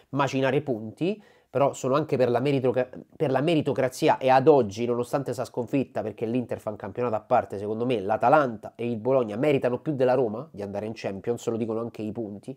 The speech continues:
attuali di distacco, visto anche quello che abbiamo fatto finché c'è stata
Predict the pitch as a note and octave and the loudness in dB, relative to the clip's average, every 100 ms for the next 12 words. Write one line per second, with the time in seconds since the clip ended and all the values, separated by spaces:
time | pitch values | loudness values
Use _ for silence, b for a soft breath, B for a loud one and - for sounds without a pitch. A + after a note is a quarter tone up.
0 | _ - G2+ G2 F#2+ A#2+ - - - - | _ -16 -12 -12 -10 -12 -12 -18 -16 -8
1 | F3+ b b b b _ - A3 - A3 | -8 b b b b _ -2 -2 4 8
2 | E3 C#3+ G#3 E3+ D3+ D3+ E3+ E3 B B | 8 8 2 6 6 10 8 6 B B
3 | B G3+ E3 F#3 F#3+ C#3 A2 D3+ D#3 D#3+ | B 2 4 4 6 4 4 -2 -4 -6
4 | A#2+ G#2 - B2+ - G#2 G#2 | -6 -8 -8 -8 -4 -2 -2